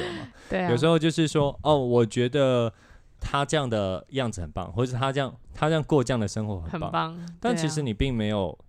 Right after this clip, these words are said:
Speaker 1: 你并不知道说他其实背后做了一些什么事情。就像是
Speaker 2: 对。
Speaker 1: Rise and Shine 好了，我相信他们带着四个小朋友到处去，到处去玩，或者是说这些日常，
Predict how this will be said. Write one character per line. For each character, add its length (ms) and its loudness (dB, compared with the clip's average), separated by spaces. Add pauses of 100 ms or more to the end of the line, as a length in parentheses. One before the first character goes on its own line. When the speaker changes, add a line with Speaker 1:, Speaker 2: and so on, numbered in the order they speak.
Speaker 1:
你 80 -2
并 160 0
不 80 -4
知 140 -4
道 120 0
说 200 -2
他 120 -4
其 160 -10
实 60 -8
背 240 -2
后 340 -6 (120)
做 120 -2
了 80 0
一 40 -2
些 120 -6
什 140 -10
么 80 -12
事 160 -12
情。 160 -16 (540)
就 100 0
像 180 -2
是 280 0 (260)
Speaker 2:
对。 100 0
Speaker 1:
Rise 160 -2
and 80 -4
Shine 220 -4
好 120 -8
了， 160 -16 (100)
我 100 -2
相 160 0
信 160 -4
他 100 -4
们 320 -4
带 160 0
着 380 -2
四 180 -10
个 80 -2
小 140 -6
朋 160 0
友 260 -6 (320)
到 140 0
处 180 -2
去， 460 -4 (220)
到 120 0
处 140 -2
去 80 -2
玩， 340 -2 (300)
或 100 2
者 60 2
是 100 0
说 340 0 (120)
这 100 -6
些 160 -2
日 160 -2
常， 320 -8